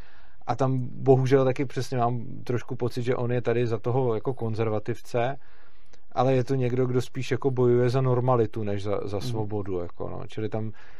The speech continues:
Speaker 1: čili je to takový
Speaker 2: Konzervat-, konzervativci jsou různí,
Speaker 1: No,
Speaker 2: no.
Speaker 1: samozřejmě.
Speaker 2: <laughs> Tak s některými s-, se lépe souhlasí, nebo občas vede stejná bitva, s některými to nejde,
Speaker 1: Jo.
Speaker 2: no.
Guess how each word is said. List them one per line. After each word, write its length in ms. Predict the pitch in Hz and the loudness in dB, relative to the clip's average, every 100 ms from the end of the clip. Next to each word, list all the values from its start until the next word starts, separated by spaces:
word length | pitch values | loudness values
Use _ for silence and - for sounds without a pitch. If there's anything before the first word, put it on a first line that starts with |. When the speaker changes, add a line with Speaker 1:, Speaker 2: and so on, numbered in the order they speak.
| - | -6
Speaker 1:
čili 160 | - 123 | -2 0
je 40 | |
to 80 | 117 | 2
takový 580 | 113 - 117 117 117 113 - 131 - - - 151 156 185 175 | 0 0 -2 -2 -4 -4 -6 -6 -6 -6 -6 -6 -6 -6 -4
Speaker 2:
Konzervat-, 600 | - 160 156 160 156 - - - - | -2 2 4 4 2 -2 -6 -6 -4
konzervativci 520 | 135 143 143 156 160 | 0 0 0 -2 0
jsou 160 | 170 | 4
různí, 400 | 170 175 151 131 117 | 6 6 6 4 4
Speaker 1:
No, 80 | 123 | 6
Speaker 2:
no. 120 | 139 147 | 6 4
Speaker 1:
samozřejmě. 300 | 135 117 110 107 | -2 -4 -4 -4
Speaker 2:
<laughs> 40 | - | 0
Tak 160 | 123 - - - - - - - - | 0 -2 -6 -6 -6 -6 -6 -6 -6
s 120 | - | -4
některými 720 | 120 - 123 123 127 131 127 - - | -4 2 4 4 8 8 8 4 -6
s-, 220 | - - - - - - | -6 -6 -6 -6 -6 0
se 120 | 123 | 4
lépe 440 | 117 110 123 117 | 4 2 2 2
souhlasí, 880 | 101 - 113 113 123 - - 131 127 | 0 0 0 2 2 0 0 0 0
nebo 440 | 127 110 107 110 113 | -2 -2 0 0 0
občas 360 | 110 - 107 | -2 -2 0
vede 200 | 107 117 | 0 0
stejná 400 | - 113 113 113 | 0 -2 -2 -2
bitva, 460 | 110 113 120 120 117 | -2 -4 0 0 0
s 80 | - | -2
některými 440 | 117 123 120 120 | -4 -4 -2 -2
to 120 | 127 | -4
nejde, 280 | 123 120 110 | -2 -2 -2
Speaker 1:
Jo. 100 | 120 | -2
Speaker 2:
no. 140 | 104 | -4